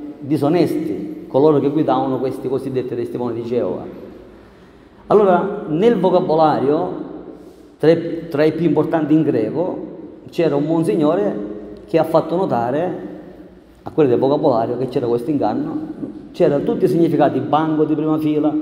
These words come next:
quando dici xylon o stauros, legno grezzo, palo, punto. Nel libro dei, dei testimoni di Geova non significava croce, secondo questo vocabolario,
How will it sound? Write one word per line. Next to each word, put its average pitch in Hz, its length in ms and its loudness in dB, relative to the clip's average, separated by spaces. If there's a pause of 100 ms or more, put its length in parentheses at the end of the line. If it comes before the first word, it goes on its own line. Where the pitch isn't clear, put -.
(500)
quando 123 200 -2
dici 131 280 -4
xylon 135 520 0
o - 100 -4
stauros, 92 460 -4 (840)
legno 160 400 2
grezzo, 143 520 0
palo, 143 560 2 (1300)
punto. - 500 2 (480)
Nel 180 160 0
libro 165 240 2
dei, 170 400 2
dei 160 100 -2
testimoni 170 380 2
di 226 60 0
Geova 165 280 6
non 170 160 4
significava 127 640 0
croce, 131 360 -4 (1400)
secondo 135 400 2
questo 127 240 0
vocabolario, 120 680 -2